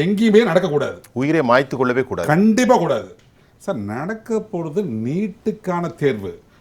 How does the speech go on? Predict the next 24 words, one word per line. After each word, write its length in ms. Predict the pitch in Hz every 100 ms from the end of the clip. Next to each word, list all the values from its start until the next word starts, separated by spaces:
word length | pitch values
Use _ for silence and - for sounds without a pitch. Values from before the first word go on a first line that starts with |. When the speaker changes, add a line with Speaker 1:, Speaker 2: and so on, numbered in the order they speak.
| - 95
Speaker 1:
வாழ்க்கைக்கான 720 | 135 202 254 240 254 220 226
இறுதி 260 | 214 220 208
தேர்வு 240 | 208 233
அல்ல. 420 | 180 233 190 - - _ _ _ _
Speaker 2:
ரொம்ப 220 | 95 104
கரெக்ட். 340 | 107 87 - - _ _ _ _ _ _ _
Speaker 1:
சார், 240 | - 208 123
வாழ்க்கையில 640 | 151 240 226 233 190 180
எதுவுமே 280 | 156 208 190
இம்பாசிபிள் 680 | 156 262 262 254 208 180
கிடையாது. 380 | - 123 131 92 - _ _
Speaker 2:
சாத்தியம் 460 | - 135 147 165
இல்லை. 180 | 262 269
Speaker 1:
இம்பாசிபிளை 400 | 254 254 240 233 -
பிரிச்சாலே, 640 | 214 - 220 113 117 165 - - - _
"I 240 | - 180 240
am 160 | 254 -
possible." 420 | 185 - 101 85 - _ _ _ _ _ _ _ _ _ -
ஃபெயில்னாலே, 720 | 196 269 285 262 196 147 202 233 _ _ _ _ _ -
"First 220 | 240 247 - _ _ _ -
attempt 440 | 160 165 226 226
in 140 | 160 170
learning." 360 | 98 110 95 80 _ _ _ _ _ _ _ - 110
எண்டுனா, 640 | 147 247 254 190 135 196